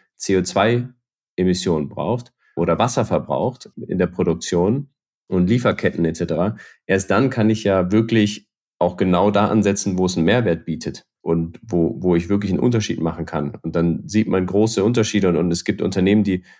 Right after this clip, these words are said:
fokussieren sich auf irgendwas, was sichtbar ist. Das ist dann irgendwie ganz toll, ne, dass ich jetzt nur noch mit D H L Go Green versende,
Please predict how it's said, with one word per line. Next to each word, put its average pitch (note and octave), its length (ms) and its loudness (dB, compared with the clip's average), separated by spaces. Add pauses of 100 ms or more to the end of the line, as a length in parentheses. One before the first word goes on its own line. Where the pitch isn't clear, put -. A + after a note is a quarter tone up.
fokussieren G2+ 500 0
sich F#2+ 160 2
auf F2 80 -2
irgendwas, G#2 440 2
was F2 200 -2
sichtbar E2+ 460 0
ist. D3 300 -2 (340)
Das - 60 -20
ist - 40 -12
dann F2 80 -2
irgendwie F#2 140 0
ganz G2 260 0
toll, A#2+ 380 0
ne, - 160 -4
dass F#2 120 -6
ich E2+ 120 -8
jetzt E2+ 160 -6
nur G2 80 0
noch F#2 80 0
mit F2+ 180 0
D F2+ 120 2
H F2+ 60 2
L F#2 220 0
Go F2+ 160 0
Green A#2 240 0
versende, F#2 680 0